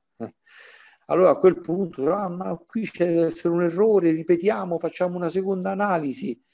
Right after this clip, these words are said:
Seconda analisi, lo invitarono di nuovo ad andare a vedere quelle, un'apparecchiatura nuova che avevano comprato in una stanza vicina, lui disse: "Me la fate vedere dopo."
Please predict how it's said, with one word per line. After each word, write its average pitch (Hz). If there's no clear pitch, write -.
Seconda 156
analisi, 202
lo 135
invitarono 143
di 139
nuovo 156
ad 143
andare 135
a 131
vedere 139
quelle, 131
un'apparecchiatura 139
nuova 147
che 127
avevano 127
comprato 135
in 127
una 120
stanza 139
vicina, 147
lui 135
disse: 131
"Me 120
la 117
fate 131
vedere 131
dopo." 123